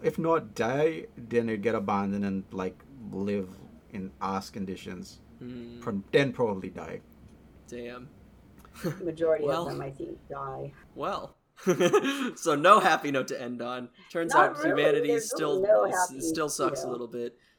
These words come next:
Speaker 2: But you mentioned last time that this has actually improved your opinion of humanity, Dave, because of all the people that came together to help shut this thing down, like, completely of their
Speaker 1: Yeah.
Speaker 2: own free will,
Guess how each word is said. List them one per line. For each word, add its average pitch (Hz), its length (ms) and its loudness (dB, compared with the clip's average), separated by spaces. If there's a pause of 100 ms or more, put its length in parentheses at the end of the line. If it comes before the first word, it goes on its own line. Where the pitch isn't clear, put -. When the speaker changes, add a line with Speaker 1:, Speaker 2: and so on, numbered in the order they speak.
(140)
Speaker 2:
But 156 440 0
you 160 100 -2
mentioned 190 300 -2
last 135 300 -2
time 131 320 0
that 123 320 -4 (160)
this 139 200 -4
has 139 280 2
actually 123 640 -4 (360)
improved 170 440 2
your 131 180 0
opinion 117 400 -8
of 113 140 -8
humanity, 117 460 -8
Dave, 117 340 -8
because 127 340 -6
of 120 240 -10
all 135 140 -2
the 123 80 -6
people 120 280 -10
that 120 180 -12
came 123 240 -10
together 120 340 -8
to 123 80 -8
help 120 320 -8 (220)
shut - 260 -4
this - 140 -8
thing 120 200 -12
down, 117 520 -8 (260)
like, 120 160 -12
completely 147 440 -4
of 135 100 -2
their 127 100 -2
Speaker 1:
Yeah. 127 80 -2
Speaker 2:
own 127 140 -6
free 127 260 -6
will, 120 500 -6